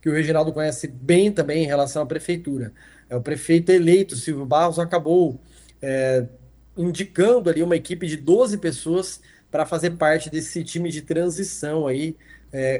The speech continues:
em relação ao atual prefeito Ulisses Maia. São membros conhecidos, alguns indicados, é, e já presentes no cenário político de Maringá há algum tempo.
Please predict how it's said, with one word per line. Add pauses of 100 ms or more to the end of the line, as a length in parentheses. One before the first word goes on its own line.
em
relação
ao
atual
prefeito
Ulisses
Maia. (400)
São
membros
conhecidos, (160)
alguns
indicados,
é,
e
já
presentes
no
cenário
político
de
Maringá
há
algum
tempo.